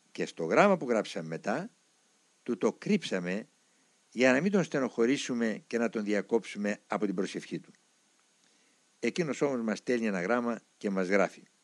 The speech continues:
«Παιδάκια μου, γιατί δεν μου γράψατε ότι η γερόντισσα είναι άρρωστη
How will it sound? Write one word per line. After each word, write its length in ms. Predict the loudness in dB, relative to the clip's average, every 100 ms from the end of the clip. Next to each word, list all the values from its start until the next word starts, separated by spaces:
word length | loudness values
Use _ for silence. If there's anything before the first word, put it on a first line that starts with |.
| _ _ _ _ _ _ _ _ _ _
«Παιδάκια 480 | 2 6 6 4 -2
μου, 260 | -6 -10 -14 _ _ _ _ _ _ _ _ _ _
γιατί 440 | 0 6 6 8 8
δεν 220 | 8 4
μου 100 | 2
γράψατε 720 | 4 4 4 -2 0 0 0 2
ότι 300 | 2 4 2
η 60 |
γερόντισσα 540 | 0 2 4 2 -2 -4
είναι 160 | -2
άρρωστη 640 | 2 2 0 -4 -12 -14